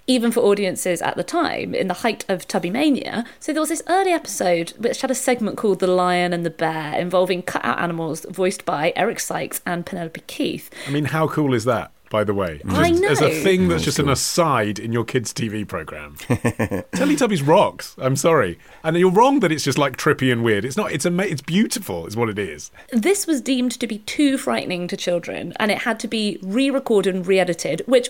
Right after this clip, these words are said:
Speaker 1: as a fi-, as an aside, I find it hilarious to imagine somebody ringing Penelope Keith's agent to say, "Can you come in and re-record those lines to make them less traumatic for two-year-olds?" But the strange, the thing is, I thought, "I'll have a look. You know, the clips are on YouTube. Why not?"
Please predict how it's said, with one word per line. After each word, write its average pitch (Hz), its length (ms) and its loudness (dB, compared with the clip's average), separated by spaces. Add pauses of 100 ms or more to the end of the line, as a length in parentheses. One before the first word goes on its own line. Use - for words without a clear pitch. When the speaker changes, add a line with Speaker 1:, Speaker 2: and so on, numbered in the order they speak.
(140)
Speaker 1:
as 226 120 4
a 220 60 4
fi-, 190 240 0
as 185 180 4
an 185 80 -4
aside, 160 420 2
I - 80 0
find 214 200 0
it - 100 2
hilarious 220 680 2
to - 100 -2
imagine 175 280 -2
somebody 214 340 0
ringing 196 600 2
Penelope 202 420 2
Keith's 208 360 -2
agent 214 460 0
to 202 80 -2
say, 190 240 2 (360)
"Can 320 140 2
you 349 100 2
come 339 180 4
in 233 120 6
and 190 120 4
re-record 220 500 6
those 226 220 4
lines 214 240 4
to - 80 -2
make 220 120 2
them 226 120 4
less 240 300 6
traumatic 226 680 2
for 226 80 -2
two-year-olds?" 240 680 2
But - 1080 2
the 339 100 4
strange, 392 420 2
the 403 100 6
thing 453 200 4
is, 359 100 6
I 277 80 4
thought, 302 280 2
"I'll 440 140 4
have 339 120 4
a 247 60 4
look. 160 340 2
You 359 60 4
know, 202 200 4
the 262 100 2
clips - 300 0
are 165 60 -2
on 160 120 -6
YouTube. 160 580 -2 (160)
Why 302 220 4
not?" 165 360 2